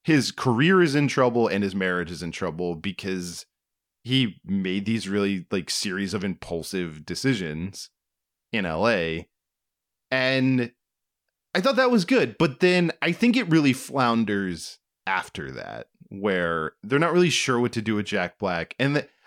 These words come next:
I wasn't even really clear with what they were trying to convey with him. It definitely seemed like he was jealous, maybe,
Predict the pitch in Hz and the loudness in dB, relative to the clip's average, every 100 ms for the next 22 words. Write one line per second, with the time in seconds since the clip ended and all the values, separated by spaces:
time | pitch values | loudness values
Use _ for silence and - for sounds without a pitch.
0 | - 196 294 302 302 277 220 240 202 - | -4 0 2 4 4 6 6 6 2 2
1 | 156 175 170 135 131 127 139 127 117 131 | 4 4 4 2 2 0 2 2 2 0
2 | 117 104 113 92 92 104 151 160 151 156 | -2 -2 -4 -4 -2 0 2 0 -2 -2
3 | 151 151 139 - _ _ _ _ - 180 | 0 0 -2 -6 _ _ _ _ -4 0
4 | 285 311 208 160 180 214 208 214 208 170 | 2 4 4 4 4 4 2 0 2 0
5 | 131 - 113 104 - 147 202 262 269 - | -4 -12 -12 -4 0 2 2 0 0 -2
6 | - 202 220 220 226 220 208 139 | 0 2 4 4 2 2 0 -2